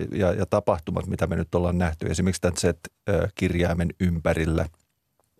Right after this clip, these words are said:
kuin esimerkiksi tää, mikä järjestettiin Luzhnikin stadionilla vaikka Krimin, öö, liittämisen, öö,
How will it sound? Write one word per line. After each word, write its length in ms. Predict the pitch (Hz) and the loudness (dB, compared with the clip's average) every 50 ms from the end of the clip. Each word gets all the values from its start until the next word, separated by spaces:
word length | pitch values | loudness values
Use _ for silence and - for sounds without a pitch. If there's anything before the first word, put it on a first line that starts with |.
| _ _ _ _ _ - - - | _ _ _ _ _ -4 -2 0
kuin 260 | - 101 98 98 90 | 2 4 4 4 4
esimerkiksi 520 | 87 87 - 90 87 87 82 80 85 - - | 2 2 0 0 0 0 -2 -2 -4 -2 2
tää, 140 | 90 87 85 | 2 2 2
mikä 200 | 82 78 - 87 | 2 0 -2 0
järjestettiin 560 | 82 82 82 80 - - - - 95 87 85 | 0 0 -2 -2 -4 -6 -6 -2 -2 0 0
Luzhnikin 480 | 87 85 - 85 101 - - - - | 0 -2 -2 -4 -4 -4 -4 -6 -6
stadionilla 600 | - - - 92 82 82 82 80 80 87 92 - | -6 -4 -2 -2 0 0 0 0 0 -2 -2 -2
vaikka 320 | - - - - - 95 87 - _ _ - - - - - - - - - - - - - _ - | -2 -2 -2 -2 -2 -2 -2 -4 _ _ -20 -20 -20 -20 -20 -20 -20 -20 -20 -20 -20 -20 -20 _ -4
Krimin, 420 | - 95 95 90 95 92 92 92 90 - | 0 0 2 2 2 2 2 0 0 0
öö, 300 | 82 85 87 90 92 87 | 0 0 0 2 2 2
liittämisen, 920 | 92 92 98 98 92 - _ _ - 90 90 90 87 - 92 87 90 - - | 2 2 2 2 0 -2 _ _ -2 0 0 0 0 0 0 0 0 -2 -2
öö, 160 | 87 110 104 | -4 -4 -4